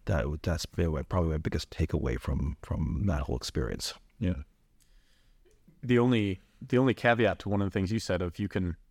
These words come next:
Speaker 2: you can be a capitalist and not be greedy, and it's a part of, of an issue that I know people are talking about, is the, if you're a publicly traded company, that can't be true, right?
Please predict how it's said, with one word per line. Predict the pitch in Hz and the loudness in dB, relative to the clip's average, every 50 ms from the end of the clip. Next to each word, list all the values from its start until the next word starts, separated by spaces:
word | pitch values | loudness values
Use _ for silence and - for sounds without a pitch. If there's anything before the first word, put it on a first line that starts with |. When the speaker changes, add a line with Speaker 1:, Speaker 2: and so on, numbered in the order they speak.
| - - _ _ _ | -20 -20 _ _ _
Speaker 2:
you | 110 98 | -4 -4
can | 95 90 | -4 -2
be | - 107 107 104 | -2 0 2 2
a | 95 | 0
capitalist | - - 107 98 - - 98 98 92 - | 2 2 2 2 2 0 -2 -4 -2 -2
and | 95 95 | 0 0
not | 95 90 - | 0 0 0
be | 92 85 | -4 -4
greedy, | - 101 107 107 95 90 87 87 - - - _ - - - | -2 0 0 0 0 0 -2 -2 -4 -8 -18 _ -20 -12 -6
and | 107 104 92 | -4 -2 -2
it's | 90 90 - | -2 -2 -4
a | 95 90 80 | -4 -4 -6
part | - - 113 104 101 | -2 0 2 2 2
of, | 92 87 95 - - | 0 -4 -6 -6 -4
of | 95 90 90 | -4 -2 -2
an | 90 90 92 | -2 -2 0
issue | 101 113 - - 101 92 87 | -2 -2 -2 0 -2 -2 -2
that | 90 87 | -2 -2
I | 90 90 | -2 -2
know | 92 92 - | -2 -4 -4
people | - - 95 - 90 | -4 -6 -4 -2 -4
are | 87 | -2
talking | - 104 104 104 - 90 | -2 -2 -2 -2 -2 -4
about, | 92 92 - | -4 -4 -2
is | - 104 98 90 - - - | -2 -2 -2 -2 -4 -6 -4
the, | 95 90 87 87 87 85 - _ _ _ _ _ _ - | -4 -2 -2 -4 -6 -8 -10 _ _ _ _ _ _ -8
if | 107 - 104 | -6 -2 2
you're | 110 107 107 101 | 2 2 2 2
a | |
publicly | - - - 107 107 123 131 - - 101 92 | 0 -2 -4 -2 0 0 0 0 0 -4 -4
traded | - - 95 87 85 87 | -2 -2 -4 -2 -2 -4
company, | - 95 90 85 - 90 90 87 87 - _ _ - _ - - _ | -2 -4 -4 -4 -4 -4 -4 -4 -4 -6 _ _ -20 _ -20 -10 _
that | - - - | -8 -8 -6
can't | - - 107 117 - | -4 -2 -2 0 -2
be | 107 | -2
true, | - - - - - - _ - | -4 -4 -8 -10 -10 -10 _ -6
right? | 85 92 117 | -4 -4 -4